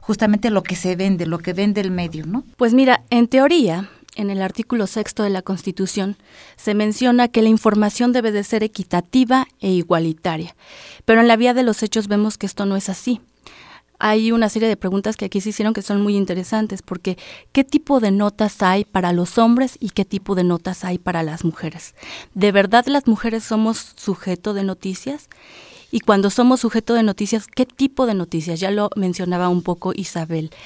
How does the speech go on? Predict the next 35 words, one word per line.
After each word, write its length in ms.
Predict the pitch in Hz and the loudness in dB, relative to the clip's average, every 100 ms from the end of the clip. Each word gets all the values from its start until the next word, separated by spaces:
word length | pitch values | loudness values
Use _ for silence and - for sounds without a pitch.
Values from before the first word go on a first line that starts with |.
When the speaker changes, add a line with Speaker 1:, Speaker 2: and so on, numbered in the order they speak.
| - - - - - | -20 -20 -20 -6 4
Speaker 2:
no 180 | 226 | 4
se 120 | 233 294 | 6 4
le 120 | 214 | 4
da 160 | 202 | 4
mucha 440 | 208 196 190 - 208 | 4 4 2 0 0
difusión 560 | 190 - 185 - 185 | 0 0 -4 0 0
a 60 | 208 | 0
cuando 240 | 208 190 | 0 0
las 200 | 175 170 | 0 -2
mujeres 320 | 175 160 185 185 | -4 -4 -4 -2
son 200 | 190 185 | -2 -2
científicas, 1300 | - 175 165 - 196 190 - 175 - 180 170 175 | 0 -2 -2 -4 -4 -4 -6 -10 -6 -6 -4 -4
matemáticas, 1080 | 180 165 165 160 175 196 202 190 185 - 185 - - - - - | -2 -2 -2 -2 2 4 2 2 -6 -2 -4 -4 -14 -18 -20 -8
y 80 | 233 | -4
si 120 | 247 | 2
lo 180 | 247 247 | 2 2
ponen, 340 | 302 311 349 | 4 4 4
lo 100 | 285 | 2
ponen 280 | - 247 254 | 0 0 0
como 220 | 220 190 | 0 -2
si 120 | 180 | -2
fuera 400 | 185 202 196 202 | -2 0 2 4
algo 320 | 185 180 208 - | 4 2 0 -2
excepcional. 840 | 190 - 160 - 165 165 160 156 - _ - | -6 -2 -4 -4 -4 -2 -4 -8 -14 _ -20
Entonces 340 | - 202 196 208 | -8 -6 -6 0
es 60 | |
una 180 | 247 285 | 4 4
nota 220 | 269 294 | 4 2
porque, 180 | 254 220 | 0 0
"Ay, 220 | 214 269 | 4 4
raro, 480 | 269 214 233 254 190 208 | 2 2 4 4 0 -6
es 180 | 185 | -2
una 160 | 233 214 | 2 2
mujer 340 | 180 - 208 - | 2 0 -2 -2
científica". 840 | - 196 180 165 190 160 190 - | -6 -4 -4 -4 -6 -6 -12 -20